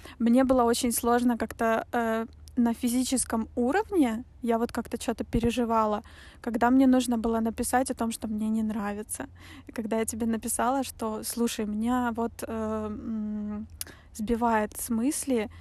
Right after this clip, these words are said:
момент, когда ты, допустим, устанавливаешь телефон для таймлапса, там что-то корёжишься где-то, э,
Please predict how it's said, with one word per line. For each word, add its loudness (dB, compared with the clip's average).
момент, 2
когда -2
ты, -2
допустим, -2
устанавливаешь 2
телефон 2
для 4
таймлапса, 2
там 2
что-то -6
корёжишься 0
где-то, -2
э, -8